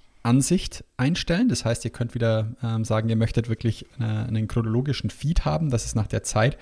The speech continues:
wann der Post beziehungsweise die Story, ähm, ähm, abgesetzt wurde, sortiert ist.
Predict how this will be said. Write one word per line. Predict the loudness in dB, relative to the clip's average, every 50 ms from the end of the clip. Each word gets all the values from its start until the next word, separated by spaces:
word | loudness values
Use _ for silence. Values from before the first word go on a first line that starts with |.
| -14 -18 -18 -20 -20 -20 -12 -4
wann | -2 0 2
der | 4 2
Post | 2 4 2 2 4 6 6 6 4 2 0 -4 -4
beziehungsweise | -8 -6 -4 0 0 0 0 0 -4 -6 -4 -4 -4 -4 -4
die | -6 -6
Story, | -6 -4 -2 2 4 4 4 4 2 0 -4 -16 -20 -20 -20 -18 _ 0
ähm, | 0 2 2 2 2 2 2 2 0 0 -2 0 2
ähm, | 2 2 2
abgesetzt | 0 -2 -4 -2 -2 0 0 0 -2 -2 -6 -6
wurde, | -2 -2 0 2 2 2 2
sortiert | 0 -2 -2 -2 _ -4 0 2 2 2 0
ist. | 0 0 2 2 2 -2 -6 -6